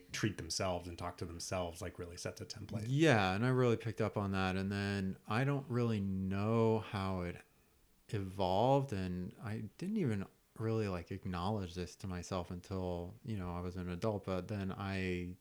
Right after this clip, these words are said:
Speaker 2: it kind of evolved into bulimia, and that was just very private. Like, I never would, there was no way for,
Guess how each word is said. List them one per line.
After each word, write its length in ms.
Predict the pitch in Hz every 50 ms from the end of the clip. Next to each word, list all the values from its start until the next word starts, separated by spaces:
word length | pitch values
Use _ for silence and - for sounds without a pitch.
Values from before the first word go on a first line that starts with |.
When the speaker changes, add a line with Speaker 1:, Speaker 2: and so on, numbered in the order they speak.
| _ _ _ _ -
Speaker 2:
it 180 | 117 - -
kind 220 | - - 123 107 95
of 100 | 87 82
evolved 520 | 95 90 90 92 87 87 87 87 92 -
into 500 | 87 87 87 - - 90 85 87 87 82 - -
bulimia, 800 | 98 92 90 92 90 90 87 90 87 87 85 87 87 87 85 85
and 160 | 85 85 80
that 160 | - 95 98 95
was 140 | 92 90
just 260 | - - 95 92 - -
very 760 | 95 92 90 90 90 87 87 87 87 85 85 85 82 90 - _ _ _ _ _ _ _ _ _ _ _ _ - - - _ - - - _ _ _ _ _ _ _ _ _ _ _ _ _ _ _ _ _ _ _ _ -
private. 580 | - - 98 101 110 120 104 92 87 85 82 85
Like, 220 | 90 90 82 92
I 40 | 92
never 380 | 87 90 90 87 85 87 85 85
would, 500 | 85 85 82 82 82 82 80 - - - - _ _ _ _ _ _ _ _ _ _ _ _ _ - - _ _ _ 233 226 220 196 185 170 151 147
there 140 | 127 120 117
was 120 | 110 107
no 220 | 110 117 120 117 117
way 320 | 110 104 104 98 98 98 92
for, 360 | - - 98 90 87 87